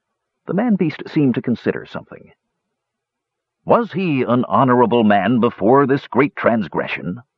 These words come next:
"To my knowledge, as I understand it, he was highly thought of by all among the orders. That is what makes his crime that much more terrible, to abandon honor so abruptly. It is unthinkable."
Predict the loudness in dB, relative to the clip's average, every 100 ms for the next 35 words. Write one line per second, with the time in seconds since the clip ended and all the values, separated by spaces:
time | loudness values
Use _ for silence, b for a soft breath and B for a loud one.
0 | _ _ _ _ _ _ _ _ _ _
1 | -12 -8 -6 0 0 2 -2 -8 _ _
2 | _ _ _ _ _ -10 -4 -2 0 -2
3 | -2 -2 -2 -2 -4 -4 -2 0 0 0
4 | 2 0 2 2 4 2 0 0 0 2
5 | 4 4 2 0 0 2 2 0 2 0
6 | 0 -8 -10 b b b b -6 -2 0
7 | 0 0 -2 -6 -2 2 2 2 0 0
8 | 0 0 0 2 2 2 0 -2 0 -2
9 | -6 -12 _ _ _ -12 -8 -2 0 2
10 | 0 0 2 2 2 2 2 2 2 -2
11 | -2 -8 -8 -12 _ _ _ _ _ _
12 | _ -4 -2 2 0 0 -2 0 -2 -4